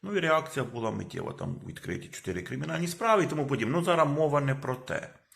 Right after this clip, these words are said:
Мова зараз про те, що відбувається корупція.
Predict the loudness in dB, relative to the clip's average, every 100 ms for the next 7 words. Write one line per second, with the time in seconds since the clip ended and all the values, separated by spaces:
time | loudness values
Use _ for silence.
0 | -16 -14 -14 0 4 6 6 6 4 4
1 | 2 -6 -14 -6 2 2 2 0 0 -4
2 | -14 -18 -18 -8 -2 4 4 4 0 -2
3 | -2 -2 0 2 2 0 -4 -4 0 2
4 | 2 0 -2 -8 -14 -12